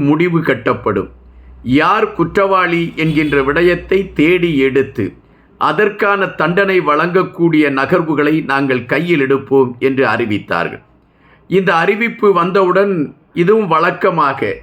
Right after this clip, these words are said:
கடந்த ஆட்சியாளர்கள் சொல்லக்கூடிய விடயத்தை போலத்தான்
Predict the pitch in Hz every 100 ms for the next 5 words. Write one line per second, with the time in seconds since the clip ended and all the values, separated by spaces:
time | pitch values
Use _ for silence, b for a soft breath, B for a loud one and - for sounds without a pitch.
0 | - _ 147 170 202 190 160 175 165 180
1 | 170 160 147 143 151 160 170 170 165 147
2 | 139 131 151 151 151 143 127 123 131 127
3 | - 139